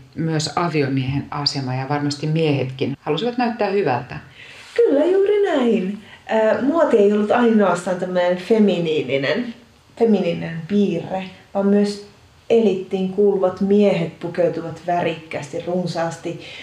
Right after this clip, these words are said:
Speaker 2: ää, pitseihin, silkkeihin, kirjaltuihin takkeihin.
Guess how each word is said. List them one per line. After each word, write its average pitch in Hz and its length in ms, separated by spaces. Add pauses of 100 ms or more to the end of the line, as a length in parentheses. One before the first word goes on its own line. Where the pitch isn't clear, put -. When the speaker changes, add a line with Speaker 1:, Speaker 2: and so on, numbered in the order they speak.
(180)
Speaker 2:
ää, 156 180 (100)
pitseihin, 170 880
silkkeihin, 170 760
kirjaltuihin 170 680
takkeihin. 170 1000